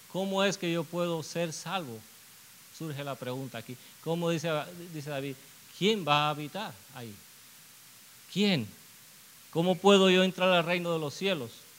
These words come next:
¿Cómo puedo entrar al reino de Dios? ¿Cómo es que puedo permanecer y quedarme allí? Esa es una buena pregunta. Ahora, la única manera entonces de entrar al reino de Dios, la única manera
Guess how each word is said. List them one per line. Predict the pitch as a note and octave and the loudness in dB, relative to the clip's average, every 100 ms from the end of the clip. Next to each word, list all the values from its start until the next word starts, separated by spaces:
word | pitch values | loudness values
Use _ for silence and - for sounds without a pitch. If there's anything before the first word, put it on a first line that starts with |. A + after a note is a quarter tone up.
| - | -12
¿Cómo | C#3+ F3 | -6 -6
puedo | F#3 G#3 | 0 0
entrar | G3 E3+ D#3 | 0 2 4
al | C#3+ | 4
reino | C3+ C3 B2+ | 2 -2 -2
de | B2 A#2 | -4 -4
Dios? | A#2+ A2+ - - - - - - - - - | -6 -8 -12 -20 -20 -20 -20 -20 -20 -20 -4
¿Cómo | C#3+ D#3+ | 0 6
es | F3+ | 6
que | E3+ E3 | 6 0
puedo | - F3+ F3+ | 2 2 2
permanecer | F3 D#3 C#3 C3 B2 - F3+ G3 G3 | 2 0 0 -4 -6 -2 -2 -2 -4
y | C3+ | -12
quedarme | C3 B2 C3+ D#3+ D3+ C3 | -10 -2 0 0 -2 -8
allí? | B2 F3 C#3+ - - - - - - - - - - F3 | -8 -8 -10 -16 -20 -20 -20 -20 -20 -20 -20 -20 -20 -18
Esa | F#3 | -16
es | E3 | -10
una | F#3+ | -4
buena | D#3+ E3+ D#3 | -4 0 -2
pregunta. | D3+ A#2+ C#3+ F#3+ - - - - - - - - - - - | -2 -8 -8 -10 -12 -16 -20 -20 -20 -20 -20 -20 -20 -20 0
Ahora, | C3 D3 | 4 6
la | C#3 | 6
única | C3 F#3+ B3 A3+ | 6 4 4 2
manera | F3 D3+ D#3+ D3+ | 4 4 4 2
entonces | C#3 F3 E3+ C#3 | 0 0 0 -4
de | B2 | -4
entrar | A#2 D#3 | 0 4
al | D3+ C#3 | 4 4
reino | D3 C3+ | 2 0
de | B2 A#2 | 0 0
Dios, | F3 D3+ A#2+ | 0 -2 -2
la | A#2 A2+ | 0 2
única | C#3 G#3+ B3+ F#3+ | 4 4 4 2
manera | C#3+ C3 D#3+ F#3 E3+ | 2 2 0 0 -2